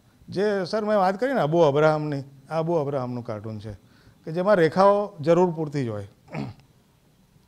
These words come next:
અને આમાં તો છ અંધજનો તરીકે છ નેતાઓને બતાવ્યા છે,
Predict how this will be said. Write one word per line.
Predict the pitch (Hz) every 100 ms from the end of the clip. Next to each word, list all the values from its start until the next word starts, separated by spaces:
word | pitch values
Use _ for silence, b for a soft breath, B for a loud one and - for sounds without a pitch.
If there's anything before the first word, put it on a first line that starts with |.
| _ _
અને | 165 208
આમાં | 165 208 247 -
તો | 247 247 185
છ |
અંધજનો | 202 170 170 160 160 165
તરીકે | 151 151 151
છ | -
નેતાઓને | 143 135 117 127 127
બતાવ્યા | 120 104 113 110
છે, | 113